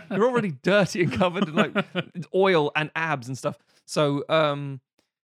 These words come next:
Speaker 2: yeah, I think, I think Sheen and his energy and his majesty kinda carries a lot of that film. So I absolutely
Speaker 1: Yeah.
Speaker 2: think, uh,
Speaker 1: Yeah.
Speaker 2: Rise of the Lycans is a stronger film. Yeah.
Speaker 1: Yeah.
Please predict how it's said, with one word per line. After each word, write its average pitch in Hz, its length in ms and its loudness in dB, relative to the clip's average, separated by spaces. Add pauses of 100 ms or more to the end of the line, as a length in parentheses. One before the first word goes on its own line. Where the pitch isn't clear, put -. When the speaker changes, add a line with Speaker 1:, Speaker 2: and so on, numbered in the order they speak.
(100)
Speaker 2:
yeah, 147 480 0 (140)
I 135 80 -6
think, 156 140 -2
I 156 40 -2
think 175 180 -6
Sheen 151 560 -4 (400)
and 156 180 -2
his 143 240 -4
energy 139 400 -4
and 127 80 -6
his 131 180 -6
majesty 127 640 -10
kinda 123 240 -10 (100)
carries 131 400 -4
a 135 60 -6
lot 127 160 -4
of 123 80 -6
that - 80 -14
film. 127 100 -10
So 131 100 -6
I 131 40 -4
absolutely 156 680 0
Speaker 1:
Yeah. 110 100 -8
Speaker 2:
think, 117 320 -8 (200)
uh, 123 100 -14
Speaker 1:
Yeah. 113 220 -6 (540)
Speaker 2:
Rise 123 220 -6
of 117 60 -6
the 110 60 -4
Lycans 113 140 -10
is 107 120 -10
a 107 100 -10
stronger 113 400 -8
film. 98 260 -16
Yeah. 101 140 -10
Speaker 1:
Yeah. 117 300 -4